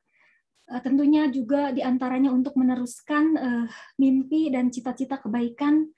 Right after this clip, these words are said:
Mbak Wikan Satriati ya. Semoga, eh, buku yang ditulis ini menjadi amal jariah, menjadi pahala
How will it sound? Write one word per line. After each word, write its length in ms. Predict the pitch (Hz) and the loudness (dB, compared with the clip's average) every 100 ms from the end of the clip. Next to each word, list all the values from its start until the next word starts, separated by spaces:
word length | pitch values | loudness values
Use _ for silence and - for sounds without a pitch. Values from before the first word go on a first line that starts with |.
| _ - _ _ | _ -20 _ _
Mbak 140 | 240 247 | -2 0
Wikan 320 | 254 262 269 | 0 2 2
Satriati 800 | 269 254 262 254 226 - 254 - | 2 -4 -2 -2 -4 -4 -4 -4
ya. 240 | 233 285 - _ _ _ _ _ | -10 -10 -12 _ _ _ _ _
Semoga, 720 | - 254 254 226 294 320 - - | -12 -2 0 2 2 0 -2 -8
eh, 240 | 254 254 240 226 | -6 -4 -6 -8
buku 320 | 208 - 311 | -8 2 4
yang 240 | 277 254 | 6 4
ditulis 480 | 233 233 262 262 - | 0 -4 -4 -4 -4
ini 320 | 269 269 370 415 415 - _ - | 0 2 2 -4 -8 -20 _ -2
menjadi 400 | 240 240 240 277 | 2 2 0 2
amal 240 | 262 254 | 2 2
jariah, 400 | 226 247 247 214 - _ _ _ _ _ _ 254 | 0 -2 -2 -4 -8 _ _ _ _ _ _ 0
menjadi 400 | 254 247 247 254 | 0 0 -2 -4
pahala 480 | 247 - 277 277 | -6 -4 -2 0